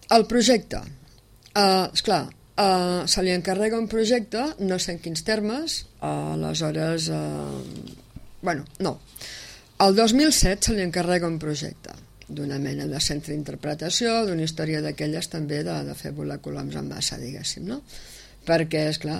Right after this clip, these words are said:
declaracions de principis estan molt bé, però, doncs, pues, això s'ha de...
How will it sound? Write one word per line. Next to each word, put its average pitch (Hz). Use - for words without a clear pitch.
declaracions 160
de 175
principis 165
estan 160
molt 156
bé, 196
però, 147
doncs, 143
pues, 147
això 156
s'ha 156
de... 131